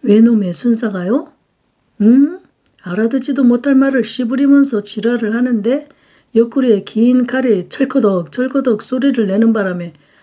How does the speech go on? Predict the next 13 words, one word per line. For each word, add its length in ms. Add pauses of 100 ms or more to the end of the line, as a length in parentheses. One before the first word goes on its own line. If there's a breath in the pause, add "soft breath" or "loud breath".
(220 soft breath)
어찌나 600
무섭든지 920 (340 soft breath)
내사 300
그만 340
떡함지 520
내버리고 460
달아날라 580
안 180
했나?" 420 (1120)
"그래, 520
하루 280
장사 340
망치구마요." 1160